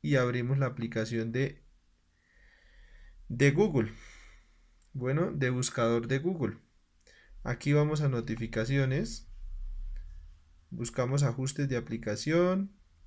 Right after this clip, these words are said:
y esta opción que está de primeras, F E E D, la activamos y decimos que no. Bueno,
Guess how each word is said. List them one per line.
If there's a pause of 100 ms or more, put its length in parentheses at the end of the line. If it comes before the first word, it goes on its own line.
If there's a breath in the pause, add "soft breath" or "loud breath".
(760 soft breath)
y
esta
opción
que
está
de
primeras,
F
E
E
D,
la
activamos (1400 soft breath)
y (100)
decimos
que
no. (1900 loud breath)
Bueno,